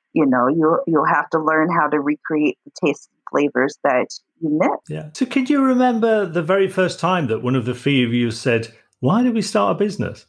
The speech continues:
Speaker 1: Yes, I do remember. It was our golden potluck. I'm trying to remember if it was the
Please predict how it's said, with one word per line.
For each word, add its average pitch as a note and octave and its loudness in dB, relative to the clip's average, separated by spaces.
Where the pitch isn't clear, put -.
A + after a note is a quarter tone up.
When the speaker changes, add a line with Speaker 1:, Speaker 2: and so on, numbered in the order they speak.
Speaker 1:
Yes, D3 -4
I F#3 2
do A3 -2
remember. D#3 -2
It F#3 0
was F3+ 0
our F3 2
golden C4 -4
potluck. - -4
I'm F3+ -6
trying A3 -8
to F#3+ -14
remember F3+ -4
if D#3 -4
it E3+ -4
was F3 -10
the F3 -10